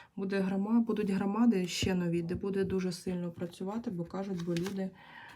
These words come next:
ну, намагаються виїхати там, де тихіше. Тут, може, навіть в межах області переміщаються, або, знаєте, там до родичів кудись. Диявол дуже активний по вам.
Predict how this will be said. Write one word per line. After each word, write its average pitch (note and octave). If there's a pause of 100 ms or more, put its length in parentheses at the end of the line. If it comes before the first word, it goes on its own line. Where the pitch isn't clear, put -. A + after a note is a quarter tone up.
(300)
ну, F3 (180)
намагаються F3+
виїхати F3+
там, F3
де E3+
тихіше. - (1700)
Тут, F#3+
може, F#3+
навіть F#3
в -
межах F#3
області F3
переміщаються, E3
або, E3+
знаєте, F3+
там D#3+
до E3
родичів F3
кудись. E3+
Диявол G3+
дуже F#3+
активний E3+
по F3
вам. E3+